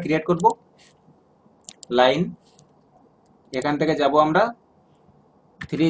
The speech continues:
zero, enter, thirty এমএম। এবার এটাকে আমরা ওপরে move করব সিক্সটি থ্রি এমএম, সিক্স থ্রি, enter। তো এটা আমাদের সার্কেলের center point। আর এখানে দুটো circle রয়েছে, আর ফোরটিন, এখানেও আর ফোরটিন।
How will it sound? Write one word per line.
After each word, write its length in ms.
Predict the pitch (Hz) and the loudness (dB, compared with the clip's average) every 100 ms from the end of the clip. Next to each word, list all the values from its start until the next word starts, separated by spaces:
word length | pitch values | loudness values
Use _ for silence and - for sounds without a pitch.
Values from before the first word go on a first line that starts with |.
| 135 | 0
zero, 160 | 147 196 165 | 0 2 0
enter, 220 | 143 113 - _ _ - | 2 0 -2 _ _ -4
thirty 240 | 135 131 127 | -2 0 -4
এমএম। 200 | 107 92 - _ - - _ _ _ _ _ _ _ _ | -4 -12 -18 _ -20 -20 _ _ _ _ _ _ _ _
এবার 160 | 123 151 143 | 0 2 2
এটাকে 220 | 147 165 175 | 0 2 4
আমরা 160 | 202 240 - _ _ - | 4 4 -2 _ _ -8
ওপরে 360 | 135 170 175 214 226 156 | -6 2 4 4 0 -2
move 120 | - 185 | 0 2
করব 160 | 180 233 269 - - | 4 4 2 -4 -8
সিক্সটি 260 | 165 - 185 | -8 -4 -2
থ্রি 120 | 170 143 | 0 0
এমএম, 180 | 117 98 90 _ _ - - | -2 -4 -12 _ _ -20 -10
সিক্স 180 | 147 - | -8 -4
থ্রি, 160 | 151 196 190 | -2 2 0
enter। 220 | 123 - - _ _ _ _ | -2 -8 -14 _ _ _ _
তো 40 | 123 | -4
এটা 100 | 127 160 | 4 4
আমাদের 240 | 175 202 240 - _ _ _ | 6 2 -2 -8 _ _ _
সার্কেলের 380 | - 131 175 208 170 | -4 -2 0 0 0
center 220 | 135 110 | -2 -2
point। 220 | 104 98 - _ _ _ _ - _ _ _ - | -4 -10 -18 _ _ _ _ -20 _ _ _ -4
আর 60 | 123 | -2
এখানে 180 | 156 165 156 | 2 2 2
দুটো 120 | 165 165 | 2 4
circle 220 | 156 175 | 4 4
রয়েছে, 180 | 185 190 156 | 4 6 6
আর 80 | 156 | 6
ফোরটিন, 360 | 156 156 220 269 285 _ _ _ _ _ - | 2 2 -6 -8 -12 _ _ _ _ _ -14
এখানেও 340 | 127 160 202 220 | -2 2 4 6
আর 60 | 165 | 4
ফোরটিন। 300 | 135 - 101 | 2 -2 -8